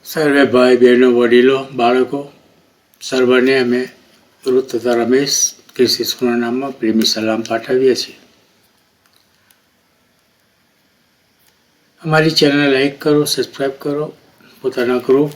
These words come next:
કે મિત્ર વર્તુળમાં શેર પણ જરૂરથી કરો. તમારી એક લાઈક અને એક શેર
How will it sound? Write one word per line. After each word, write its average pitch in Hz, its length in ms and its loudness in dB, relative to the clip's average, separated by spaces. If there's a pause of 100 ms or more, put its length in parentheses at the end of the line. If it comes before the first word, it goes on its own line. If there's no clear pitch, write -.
(300)
કે 120 140 -6
મિત્ર 123 280 -2
વર્તુળમાં 123 540 -2
શેર 117 260 -8
પણ 127 240 -2
જરૂરથી 127 480 -2
કરો. 143 320 -10 (3000)
તમારી 165 360 2
એક 160 160 2
લાઈક 165 540 -2
અને 143 260 -6
એક 135 140 -2
શેર 156 380 -2